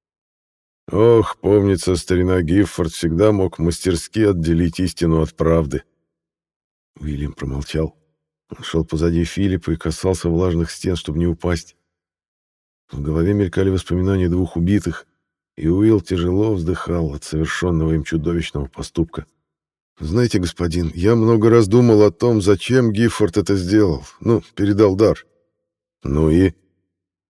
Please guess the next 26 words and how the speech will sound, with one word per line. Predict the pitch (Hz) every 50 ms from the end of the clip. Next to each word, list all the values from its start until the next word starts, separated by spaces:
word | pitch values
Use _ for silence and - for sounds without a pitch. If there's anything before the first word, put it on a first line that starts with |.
| _ _ _ _ _ _ _
«И | - 85
я | 98 110 117 117
не | 120 123
могу | 117 120 120 117 117 120 90
понять, | - 95 90 87 85 80
зачем | 73 87 85 - - 87 85
он | 82 82
это | 78 - 78
сделал. | 73 76 87 82 80 71 - _ _ _ _ _ _ _ _ _ _ _ _ _ _ _ _ _
Передав | - 82 80 82 87 110 117 107 -
кровь | - 113 117 123 110 - 98
мне, | 101 104 110 117 120
он | 110 110 110
убил | 107 107 101 110 131 131
себя | 107 - - 110 104 113 110
совершенно | - - 110 107 - - 120 117 110 107
добровольно. | 98 101 95 101 101 104 117 123 110 87 76 - _ _ _ _ _ _ _ _ _ _ _ _ _ _ _ _ -
Он | 92 98 110 110 104
ведь | 101 104 87 -
мог | 98 104 110 104 -
постараться | - - 87 - - 98 98 107 - - - 101
отползти, | 98 85 - 101 95 87 80 - - 98 98 85 71 - _
скрыться, | - - - - 90 90 110 123 123 - - - 107
раз | 104 104 - -
уж | 104 95
бессмертен. | 87 107 - - - 110 104 92 80 - 71 -